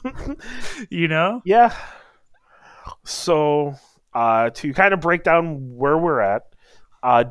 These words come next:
Speaker 1: Devolver was at number ten, and they are getting kicked off the list.
Speaker 2: Mm-hmm.
Speaker 1: So now we have, uh, E A Electronic Arts at number ten. Number nine is Activision. Number eight is Blizzard.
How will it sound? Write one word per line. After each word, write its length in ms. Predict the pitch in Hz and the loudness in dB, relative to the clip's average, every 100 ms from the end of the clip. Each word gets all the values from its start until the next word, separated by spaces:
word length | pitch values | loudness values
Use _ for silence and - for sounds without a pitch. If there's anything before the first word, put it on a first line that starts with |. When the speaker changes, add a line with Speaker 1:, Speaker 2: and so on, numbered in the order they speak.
| - | -4
Speaker 1:
Devolver 520 | 147 147 170 175 160 | 0 4 4 4 0
was 280 | 135 151 160 | 2 2 2
at 100 | 175 | 0
number 260 | 160 160 151 | 0 -2 -4
ten, 360 | 160 127 131 | -2 -2 -2
and 200 | 123 127 | -6 -6
they 100 | 127 | -4
are 100 | 131 | -4
getting 220 | 123 127 120 | -6 -8 -10
kicked 300 | - 143 135 | -10 -8 -4
off 240 | 127 - | -6 -6
the 80 | 165 | -8
list. 480 | 117 117 - - _ _ _ _ _ _ _ _ - 147 | -6 -8 -10 -20 _ _ _ _ _ _ _ _ -20 -20
Speaker 2:
Mm-hmm. 320 | 127 120 120 _ _ - - | -20 -20 -20 _ _ -20 -20
Speaker 1:
So 360 | - - 131 113 | -14 -8 -6 -4
now 760 | 120 143 185 143 131 147 156 - - | -2 0 0 2 2 0 -4 -14 -18
we 220 | 139 139 | -8 -6
have, 400 | 131 127 120 117 120 | 0 4 4 2 -2
uh, 160 | 123 127 - | -4 -4 -4
E 200 | 139 160 | -2 0
A 180 | 156 165 | 2 2
Electronic 880 | 151 135 - 180 - - 147 147 151 | 2 0 -4 -10 -10 -4 -4 -2 -2
Arts 480 | 117 139 - - - - | -2 -2 -8 -18 -16 -10
at 160 | 120 | -8
number 240 | 127 139 156 | -6 -6 -8
ten. 420 | - 117 113 151 _ _ _ _ _ _ _ - | -4 -4 -4 -10 _ _ _ _ _ _ _ -8
Number 320 | 131 131 131 | -6 -4 -4
nine 300 | 131 143 165 | -2 -2 -2
is 140 | 147 - | -4 -4
Activision. 720 | 110 - 107 98 95 131 165 - _ _ - | -4 -4 -8 -8 -10 -12 -16 -20 _ _ -12
Number 380 | 139 123 127 131 | -8 -4 -4 -4
eight 220 | 135 175 170 | -6 -6 -6
is 140 | 156 | -10
Blizzard. 540 | 131 113 101 110 127 | -6 -6 -6 -8 -10